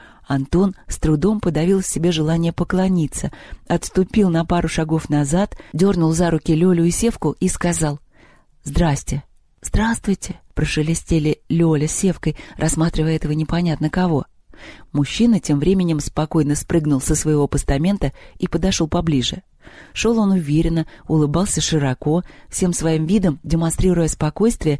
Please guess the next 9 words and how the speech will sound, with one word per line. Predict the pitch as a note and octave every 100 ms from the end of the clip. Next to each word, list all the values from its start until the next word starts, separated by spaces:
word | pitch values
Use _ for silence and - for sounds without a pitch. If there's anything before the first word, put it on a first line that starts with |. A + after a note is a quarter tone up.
| - -
и |
хорошую | D#3 D3+ D3+ F3 E3
физическую | - D3+ D3 - - D#3+
форму. | - D#3+ C#3 B2+ - _ _ - - - -
И | F#3+
вообще | A#3+ - C3+
держался | D3+ D#3 F#3 A3 D#3
очень | E3 - E3+
уверенно. | D#3 C#3 - A#2+